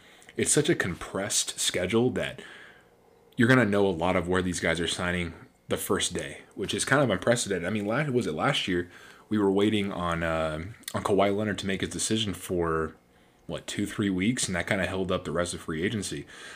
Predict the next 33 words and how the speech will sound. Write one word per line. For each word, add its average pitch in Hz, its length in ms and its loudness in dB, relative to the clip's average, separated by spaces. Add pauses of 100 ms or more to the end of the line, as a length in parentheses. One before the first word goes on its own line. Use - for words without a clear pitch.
So - 120 2
it's - 80 2
gonna 160 180 6
be 156 80 6
kinda 120 240 2
fun, 123 300 2
like, 90 160 2
as 90 120 4
a 82 60 -4
fan 117 400 0
to, 85 560 0 (560)
to 107 80 -6
see 104 520 2
it 95 80 2
all 92 160 2
condensed, 87 720 -2
and 82 100 -8
it's 78 200 -4
to, 95 440 -4
uh, 90 120 -6
excuse 101 280 0
me, 87 100 -4
condensed. 95 540 -4
So - 180 -4
it's 87 140 -4
kind 107 160 -2
of, 85 140 -4
it's - 100 -6
gonna 107 140 2
be 95 80 0
kind 87 160 -2
of 85 60 -4
interesting. 87 420 -6